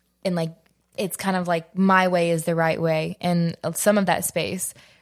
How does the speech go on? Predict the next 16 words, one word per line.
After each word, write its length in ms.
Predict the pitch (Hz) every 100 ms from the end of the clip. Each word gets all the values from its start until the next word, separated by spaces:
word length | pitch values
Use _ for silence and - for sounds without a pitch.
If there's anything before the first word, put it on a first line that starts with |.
| -
granted, 240 | 214 202
there 120 | 202
are 220 | 190 196
people 440 | 190 196 185 180 170
in 160 | 175 175
that 140 | 180
space 300 | - 170 170
that 80 | 175
have 200 | 170 165
great 200 | 175 165
intentions, 760 | 165 - 175 180 226 262 254 - _ _ _ _
but 380 | 196 185 175 - _
I 120 | 190 185
think 300 | 196 190 175
that 360 | 180 170 -
from 380 | 196 180 175 180